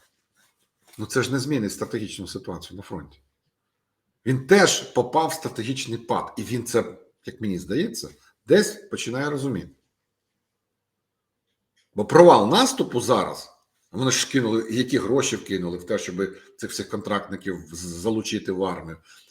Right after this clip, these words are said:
кинули їх в бій, і нульовий результат. Ну, по суті, нуль-, нульовий. Що вони там захопили?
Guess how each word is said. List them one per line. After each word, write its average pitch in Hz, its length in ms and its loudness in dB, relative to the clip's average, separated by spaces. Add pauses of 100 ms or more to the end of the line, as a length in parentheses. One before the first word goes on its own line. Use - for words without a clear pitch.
(140)
кинули 127 340 4
їх 117 120 2
в 87 80 -10
бій, 131 440 2 (360)
і - 300 -6 (500)
нульовий 135 400 0
результат. 113 480 -10
Ну, 175 120 -10
по - 100 -8
суті, - 340 -8
нуль-, 90 340 -10
нульовий. 101 380 -8
Що 139 180 -2
вони 95 140 -8
там - 200 -16
захопили? - 380 -20